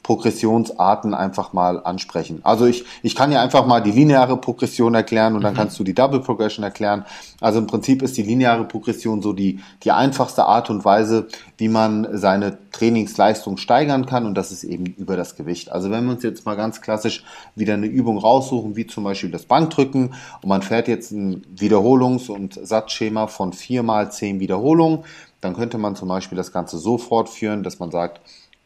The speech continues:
Speaker 1: okay, ich starte mit viermal zehn Wiederholungen mit fünfzig Kilo. So, diese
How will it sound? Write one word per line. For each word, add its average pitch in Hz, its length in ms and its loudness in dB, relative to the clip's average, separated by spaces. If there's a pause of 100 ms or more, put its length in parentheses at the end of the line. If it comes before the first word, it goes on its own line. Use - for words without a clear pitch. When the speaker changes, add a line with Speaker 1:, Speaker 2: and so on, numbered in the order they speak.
Speaker 1:
okay, 135 480 2
ich - 320 -14
starte 117 380 0
mit 107 180 -4
viermal 135 580 0
zehn 123 240 -4
Wiederholungen 117 720 -2
mit 98 300 -12
fünfzig - 500 -14
Kilo. 180 480 4 (260)
So, 104 220 0
diese 113 560 2